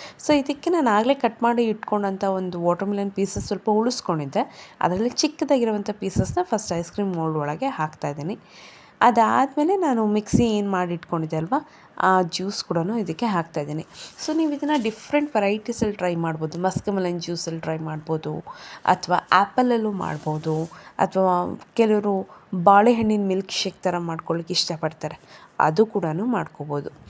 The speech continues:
So ಇಲ್ಲಿ ನೋಡ್ತಾ ಇದ್ದೀರಲ್ವ ನಾನು ಹೇಗೆ ವಾಟರ್‌ಮೆಲನ್ ಜ್ಯೂಸ್ನ ಹಾಕ್ತಾಯಿದ್ದೀನಿ ಅಂತ. So ನಿಮಗೆ ಮೇಲ್ಗಡೆ ಒಂದು ಸ್ವಲ್ಪ ಎರಡು ಪೀಸಸ್ ಅಂದರೆ ಸ್ಲೈಸಸ್ ಬೇಕು ವಾಟರ್‌ಮೆಲನ್ದು ಅಂದರೆ you can add, ಅದನ್ನು ಹಾಕ್ಕೋಬೋದು. But ಇದು ಇರೋದೇ ಸ್ವಲ್ಪ ಚಿಕ್ಕ ಚಿಕ್ಕದಿರುತ್ತೆ, ಐಸ್ ಕ್ರೀಮ್ ಮೋಲ್ಡ್ ಏನಿರುತ್ತೋ ತುಂಬ ದೊಡ್ಡದಂತ ಏನಿರಲ್ಲ.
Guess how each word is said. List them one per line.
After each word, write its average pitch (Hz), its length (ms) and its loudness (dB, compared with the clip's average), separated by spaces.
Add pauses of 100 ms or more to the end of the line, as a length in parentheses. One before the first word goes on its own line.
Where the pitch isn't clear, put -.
(340)
So - 120 2
ಇಲ್ಲಿ 269 140 4
ನೋಡ್ತಾ 277 320 6
ಇದ್ದೀರಲ್ವ 165 480 -2
ನಾನು 208 200 -2
ಹೇಗೆ 180 300 -2
ವಾಟರ್‌ಮೆಲನ್ 165 600 -2
ಜ್ಯೂಸ್ನ 160 320 -4
ಹಾಕ್ತಾಯಿದ್ದೀನಿ 151 580 -6
ಅಂತ. 156 200 -10 (360)
So 277 160 4
ನಿಮಗೆ 262 200 4
ಮೇಲ್ಗಡೆ 247 540 4
ಒಂದು 269 120 4
ಸ್ವಲ್ಪ 262 280 -4
ಎರಡು 247 240 2
ಪೀಸಸ್ 247 500 -2
ಅಂದರೆ 220 260 -4
ಸ್ಲೈಸಸ್ 233 460 2
ಬೇಕು 214 380 2
ವಾಟರ್‌ಮೆಲನ್ದು 190 600 0
ಅಂದರೆ 302 200 0
you 294 100 0
can 214 200 0 (120)
add, 170 240 2
ಅದನ್ನು 202 220 0
ಹಾಕ್ಕೋಬೋದು. 160 500 -4 (420)
But 262 180 4
ಇದು 247 140 0
ಇರೋದೇ 214 360 2
ಸ್ವಲ್ಪ 262 280 -6
ಚಿಕ್ಕ - 300 -2
ಚಿಕ್ಕದಿರುತ್ತೆ, - 800 -4
ಐಸ್ 180 240 2
ಕ್ರೀಮ್ 185 280 0
ಮೋಲ್ಡ್ 180 320 4
ಏನಿರುತ್ತೋ 160 500 -2 (280)
ತುಂಬ 208 220 4
ದೊಡ್ಡದಂತ 170 720 0
ಏನಿರಲ್ಲ. 147 400 -4